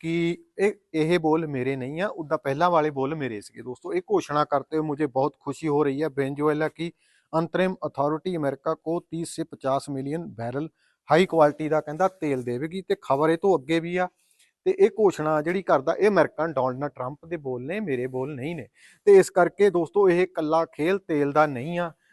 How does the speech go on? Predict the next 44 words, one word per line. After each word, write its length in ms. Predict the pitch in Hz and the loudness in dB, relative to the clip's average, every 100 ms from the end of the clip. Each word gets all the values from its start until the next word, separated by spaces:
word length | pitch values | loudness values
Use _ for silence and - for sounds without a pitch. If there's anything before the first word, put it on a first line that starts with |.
| _ | _
ਤੇ 180 | 175 170 | -2 2
ਇਹਦੇ 140 | 165 | 2
ਪਿੱਛੇ 360 | - - - 160 | 0 -4 -8 -4
ਜਿਹੜਾ 220 | 160 170 | 2 0
ਖੇਲ 340 | 165 - 156 165 | 0 -6 -4 -2
ਹੈਗਾ, 220 | 139 170 | -4 -4
ਜਿਹੜਾ 200 | 160 180 | -2 -4
ਬਿਟਕੋਇਨ 640 | 104 123 - - 147 151 | -4 -10 -10 -2 -2 0
ਦੇ 80 | 165 | -2
ਪਿੱਛੇ 320 | - - 156 | -2 -8 -2
ਦਾ 80 | 160 - | -2 -4
ਛੁਪਿਆ 360 | 143 - 151 | -12 0 2
ਹੋਇਆ, 220 | 147 165 | 2 -2
ਕਿਉਂਕਿ 240 | 160 160 175 | -2 -6 -8
ਵੈਨਜ਼ੂਏਲਾ 680 | 123 127 143 156 170 180 175 | -6 -6 -2 2 4 4 2
ਦੇ 120 | 175 | 0
ਕੋਲ 380 | - 139 156 180 | -2 -2 -2 -4
ਸ਼ੈਡੋ 380 | - 135 127 165 | -4 -4 -2 -2
ਮਨੀ 260 | 151 147 | -4 -6
ਦਾ 160 | 147 165 | -6 -6
ਬਹੁਤ 560 | 131 - 143 139 139 156 | -6 -8 -6 -4 -4 -4
ਵੱਡਾ 340 | 147 113 127 | -6 -4 -6
ਭੰਡਾਰ 480 | - 151 131 123 104 | -6 -10 -4 -4 -6
ਸੀ, 260 | - 151 170 _ _ _ _ | -12 -14 -14 _ _ _ _
ਤੇ 100 | 196 | 0
ਉਹ 420 | 196 175 165 196 - | 2 2 2 2 0
ਅਮਰੀਕਾ 480 | 165 156 160 - 180 | 4 4 4 4 4
ਨਾਲੋਂ 300 | 175 160 165 | 4 2 0
ਵੀ 120 | 170 | -2
ਦੋ 320 | 143 139 135 123 | -6 -4 -4 -2
ਗੁਣਾ 240 | 139 135 | -2 -2
ਜ਼ਿਆਦਾ 380 | 120 117 110 135 | -4 -10 -8 -8
ਆ। 40 | |
ਅਮਰੀਕਾ 440 | 147 147 143 175 175 | -4 -4 -2 -2 -2
ਦੇ 100 | 170 | -2
ਕੋਲ 220 | 175 170 - | -4 -4 -4
ਤਿੰਨ 160 | 170 | -6
ਤੋਂ 180 | 165 175 | -4 -6
ਚਾਰ 340 | 139 147 135 139 | -2 0 0 2
ਲੱਖ 240 | 147 147 | -2 -2
ਬਿਟਕੋਇਨ 500 | 139 - - 156 151 | -10 -10 -6 -6 -6
ਪਿਆ, 240 | 143 147 | -4 -4
ਜੋ 160 | 143 147 | -2 -6
ਕਿ 180 | - | -8